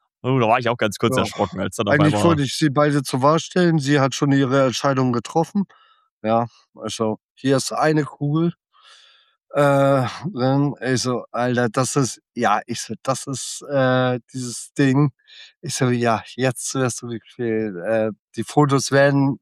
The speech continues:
Speaker 2: an die Öffentlichkeit kommen." Und da hat der Senator hat auch gesagt: "Ja, entweder wählt man mich wegen, was ich politisch mache und den Leuten ist so scheißegal. Also, mir ist es persönlich egal, ob, äh, ein Politiker,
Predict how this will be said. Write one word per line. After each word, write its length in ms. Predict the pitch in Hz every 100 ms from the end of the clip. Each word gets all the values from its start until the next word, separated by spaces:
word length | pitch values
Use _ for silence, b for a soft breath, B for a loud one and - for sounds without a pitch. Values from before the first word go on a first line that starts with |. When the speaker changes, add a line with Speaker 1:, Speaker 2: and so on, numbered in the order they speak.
| -
Speaker 2:
an 120 | 127
die 140 | 127
Öffentlichkeit 560 | 113 110 135 113 - 117
kommen." 280 | - 135 139
Und 380 | 110 123 120 - b b b b b b _
da 160 | 113 -
hat 120 | 139
der 120 | 151
Senator 460 | 117 123 135 135 135
hat 100 | 123
auch 140 | 135 -
gesagt: 380 | 127 139 135 160
"Ja, 140 | 151
entweder 540 | 123 135 147 143 135 131
wählt 180 | 151 143
man 120 | 143
mich 220 | 139 -
wegen, 340 | 139 139 131 107
was 320 | 107 135 135 131
ich 120 | -
politisch 460 | 139 135 131 120 -
mache 420 | 131 143 - 196 - B B B B
und 240 | - 135 127
den 80 | 127
Leuten 260 | 135 131
ist 160 | 131 -
so 60 | 117
scheißegal. 840 | - 151 147 - 117 127 123 147
Also, 220 | 107 110 120
mir 220 | 131 165
ist 100 | 120
es 60 | 120
persönlich 560 | 135 135 151 156 135
egal, 580 | 120 113 131 135 151 156
ob, 240 | 123 135 127 _ B B B B
äh, 400 | 143 139 139 139 -
ein 500 | 120 135 127 131 123 - _ _ _ -
Politiker, 920 | - 123 143 160 151 151 143 143 135